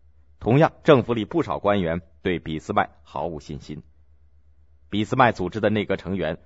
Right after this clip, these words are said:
除了陆军大臣昂罗，再也没有什么政界的名流。一个星期以后，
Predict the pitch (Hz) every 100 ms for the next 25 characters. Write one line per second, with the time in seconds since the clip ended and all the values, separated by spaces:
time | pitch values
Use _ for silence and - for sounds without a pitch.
0 | - - 117 110 - 135 104 120 120 90
1 | 98 - 104 147 92 117 - _ _ _
2 | _ - 104 85 78 78 92 78 76 87
3 | - 110 78 95 76 71 71 104 73 -
4 | _ _ _ _ _ _ _ _ _ _
5 | _ _ _ 73 90 95 98 101 107 87
6 | 69 90 -